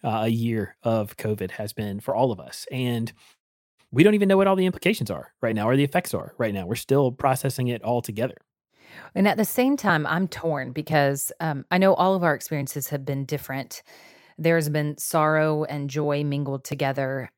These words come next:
Speaker 2: I, I don't wanna go back to the rat race pace of life. Like, the slowing down was nice, although I'd like to have control over the slowing down. And the,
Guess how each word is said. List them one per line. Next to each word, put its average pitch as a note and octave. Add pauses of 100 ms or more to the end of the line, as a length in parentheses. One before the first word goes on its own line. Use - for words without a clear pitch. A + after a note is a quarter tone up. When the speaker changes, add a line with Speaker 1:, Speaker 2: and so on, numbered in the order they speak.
Speaker 2:
I, F3 (440)
I E3
don't G3
wanna F#3
go D#3
back C#3
to D#3+
the C3+ (120)
rat C#3+
race F#3+
pace -
of A3
life. A3+ (100)
Like, D#3+
the E3
slowing F3
down D#3 (680)
was D#3+
nice, D#3
although D#3
I'd D3
like D3+
to F3
have D3
control C3+
over D#3+
the F3
slowing F3+
down. F#3 (420)
And F#3+
the, E3